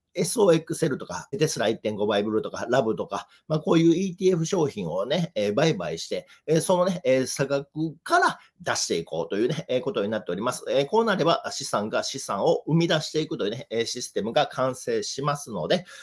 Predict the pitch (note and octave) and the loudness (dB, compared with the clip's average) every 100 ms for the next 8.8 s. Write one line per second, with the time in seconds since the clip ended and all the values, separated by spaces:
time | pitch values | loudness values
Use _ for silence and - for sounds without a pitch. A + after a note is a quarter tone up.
0 | - D#3+ C#3+ - - G2+ B2 E3+ G3+ F3+ | -4 0 2 2 0 -2 0 4 6 6
1 | G#3 B2 C#3 B2+ A2+ G#2+ G#2 - - C3+ | 4 2 0 0 2 0 0 -4 2 4
2 | E3+ F3 - A2 F#2+ F#2 G#2 - - G#2 | 4 0 2 0 0 0 2 0 -2 -2
3 | E3+ F4 - E4+ G#3+ - D#3 D3 D3 C3 | -2 -4 -6 -2 -2 -2 -2 -2 -4 -2
4 | C#3+ C3 D3 E3+ - - - B2+ A2 - | -2 -2 -4 -4 -10 -18 0 2 2 0
5 | A2 G#2+ G#2 G2+ C3+ - - G2 G#2+ G2 | -2 0 0 -2 -6 -8 -8 -6 -2 -2
6 | G2+ G2+ B2 A#2 A#2 A2+ A#2 A#2 A2+ C3+ | 0 -2 0 2 2 2 0 -4 0 0
7 | A2 - F#2+ F#2+ F#2+ F#2+ E2+ D#2+ G2+ C#3+ | 0 -2 -6 -2 -2 -2 -2 -2 -2 -2
8 | - - _ - F2 G2 - | -6 -20 _ -4 0 0 0